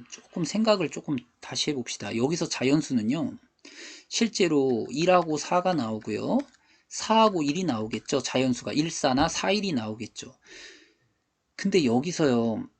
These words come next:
합은 사가 되고 곱은 오가 되려면 우리가 이거 조금 좀 알아, 알면 좋은데, 여기서 이제 t에 대한 이 차 방정식을 세워볼게요.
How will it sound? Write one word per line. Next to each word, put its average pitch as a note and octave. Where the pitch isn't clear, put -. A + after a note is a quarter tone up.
합은 A#3
사가 G3
되고 D3+
곱은 F3+
오가 C3+
되려면 B2
우리가 B2+
이거 D#3+
조금 -
좀 F#3
알아, C3+
알면 D3
좋은데, A#2+
여기서 C3+
이제 A#2
t에 C4
대한 F#3+
이 B2
차 -
방정식을 C3+
세워볼게요. D#3+